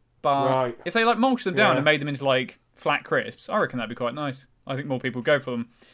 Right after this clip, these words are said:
Speaker 1: But they can't just leave them in there with their heads on and everything.
Speaker 2: Yeah, well, I mean, they do with,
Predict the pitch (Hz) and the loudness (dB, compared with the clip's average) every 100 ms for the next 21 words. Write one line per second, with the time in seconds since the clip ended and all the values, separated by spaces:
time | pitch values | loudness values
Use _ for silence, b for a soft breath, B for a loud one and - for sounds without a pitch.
0 | b 180 196 220 165 160 165 180 151 160 | b -4 -2 -4 -8 -8 -2 0 0 -2
1 | 185 127 120 131 139 160 127 117 131 131 | 0 0 0 0 2 2 0 -2 -2 -2
2 | - 110 _ _ - - - _ _ 294 | -4 -12 _ _ -20 -20 -20 _ _ 2
3 | 175 104 - 160 147 123 120 _ _ 165 | 2 2 -4 2 4 4 0 _ _ -4
4 | 170 175 160 185 156 139 127 - | 0 0 2 2 4 0 -4 -20